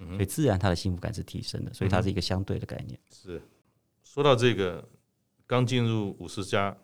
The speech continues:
Speaker 1: 这个世代，你觉得做一个年-，这个中年人啊，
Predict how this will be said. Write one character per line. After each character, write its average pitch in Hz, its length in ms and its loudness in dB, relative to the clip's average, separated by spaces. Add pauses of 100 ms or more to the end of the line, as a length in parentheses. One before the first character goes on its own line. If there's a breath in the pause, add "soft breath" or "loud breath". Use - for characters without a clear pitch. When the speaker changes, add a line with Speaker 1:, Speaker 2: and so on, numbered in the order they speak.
(180)
Speaker 1:
这 101 80 -10
个 80 480 -6
世 - 220 -6
代， 82 240 -6 (560)
你 95 100 -10
觉 104 120 -6
得 104 60 -2
做 110 160 -2
一 104 60 -2
个 104 80 -2
年-， 92 260 -4 (160)
这 - 120 -14
个 92 120 -4
中 117 240 -2
年 92 180 0
人 78 200 -6
啊， 76 160 -10